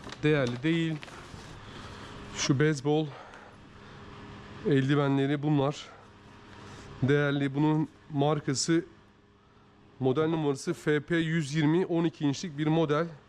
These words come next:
Buna bakarız. Bu yine başka bir model, on buçuk. Çocuk için kullanılan bir eldiven. Çanta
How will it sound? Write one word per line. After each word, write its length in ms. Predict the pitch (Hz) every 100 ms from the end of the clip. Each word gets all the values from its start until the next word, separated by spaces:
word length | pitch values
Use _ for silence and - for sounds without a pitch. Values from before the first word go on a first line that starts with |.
| - - - - - - - - -
Buna 200 | 135 143
bakarız. 680 | 143 135 165 143 151 - - - - 135
Bu 120 | 151
yine 180 | 143 147
başka 400 | 147 143 - 160
bir 320 | 147 151 - - - - - - -
model, 400 | 139 143 139 143 147
on 240 | 151 151
buçuk. 280 | 139 - 147 - - - - - - - - - -
Çocuk 320 | 143 131 143
için 200 | - 143
kullanılan 420 | 147 139 143 131
bir 60 | 135
eldiven. 440 | 143 135 135 160 143 - - - - - - - - - - - - - - - - - - - - - - - - - - - - - - - - - - - - - - - - -
Çanta 520 | - 123 123 165 156